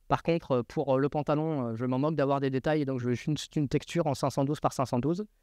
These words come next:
Donc il y a une norme, euh, qui s'appelle udim pour ça, qui n'est absolument pas gérée par, euh, G L T F. Mais comme ça m'a été de-, quand même demandé, euh, ce que je fais, c'est qu'à l'export, je convertis cet unique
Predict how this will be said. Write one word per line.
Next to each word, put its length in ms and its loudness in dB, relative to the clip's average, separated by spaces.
Donc 180 -6
il 40 2
y 20 6
a 120 4
une 180 0
norme, 500 0
euh, 300 2
qui 120 -14
s'appelle 320 2
udim 320 0
pour 160 -6
ça, 300 0
qui 100 -4
n'est 80 2
absolument 400 0
pas 140 2
gérée 360 0
par, 240 0
euh, 200 0
G 100 0
L 140 2
T 240 2
F. 160 -14
Mais 280 0
comme 180 2
ça 120 0
m'a 120 2
été 180 0
de-, 100 -2
quand 140 0
même 180 0
demandé, 560 -2
euh, 680 2
ce 80 -14
que 100 -2
je 60 -4
fais, 120 2
c'est 140 -2
qu'à 180 2
l'export, 600 2
je 120 -2
convertis 500 0
cet 280 -4
unique 280 2